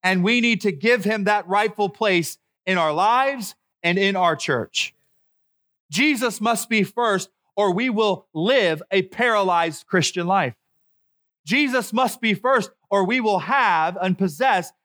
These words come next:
a paralyzed church.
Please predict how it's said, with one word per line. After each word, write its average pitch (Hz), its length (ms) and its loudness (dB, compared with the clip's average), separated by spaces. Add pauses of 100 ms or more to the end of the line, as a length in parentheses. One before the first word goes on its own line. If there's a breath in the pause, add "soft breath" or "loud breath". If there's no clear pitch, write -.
(120)
a 190 140 2
paralyzed 175 960 0 (320)
church. - 640 -4